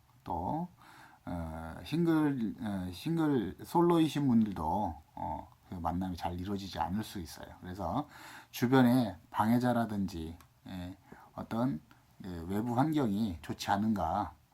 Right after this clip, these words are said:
예, 이런 것을 좀 점-, 점검할 필요가 있다, 이렇게 보여집니다. 그다음 말띠 애정 연애 운입니다. "눈을 뜨고 세상을 바라보라. 왜 아직도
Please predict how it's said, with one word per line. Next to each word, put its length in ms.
예, 80
이런 240
것을 220
좀 240
점-, 340
점검할 480
필요가 300
있다, 560
이렇게 200
보여집니다. 880
그다음 640
말띠 680
애정 480
연애 180
운입니다. 640
"눈을 280
뜨고 240
세상을 400
바라보라. 720
왜 180
아직도 640